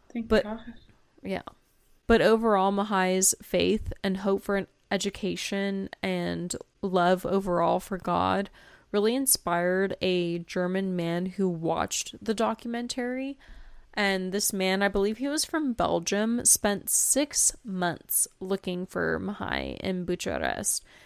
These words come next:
Speaker 2: And he actually found him and was able to, I guess, bring him back with him. I, I hope it wasn't in a weird way. I don't think it was.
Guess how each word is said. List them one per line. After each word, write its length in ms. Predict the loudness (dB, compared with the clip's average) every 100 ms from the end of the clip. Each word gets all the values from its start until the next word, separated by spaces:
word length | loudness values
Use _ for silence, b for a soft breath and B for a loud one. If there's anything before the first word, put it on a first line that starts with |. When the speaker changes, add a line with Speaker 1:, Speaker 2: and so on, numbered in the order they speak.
| B B _ 0
Speaker 2:
And 380 | 2 2 2
he 280 | -2 0 0
actually 420 | 0 -2 -2 0 0
found 400 | 0 0 0 0
him 320 | 0 0 -2
and 220 | -2 -2
was 160 | -2 0
able 440 | -2 -2 0 -2
to, 440 | -4 -4 -2 -2 -2
I 80 | 0
guess, 240 | 2 0
bring 300 | 0 -4 -2
him 140 | -2 0
back 280 | 0 0 -2
with 80 | -2
him. 260 | -2 -2 -4
I, 160 | -6 -6 -2
I 80 | 2
hope 240 | 2 2
it 100 | 2
wasn't 260 | 2 2 2
in 160 | 0
a 80 | 0
weird 280 | 2 2 2
way. 280 | 2 2 2
I 40 |
don't 200 | 0 -2
think 220 | -4 -2
it 80 | 0
was. 440 | 2 2 2 2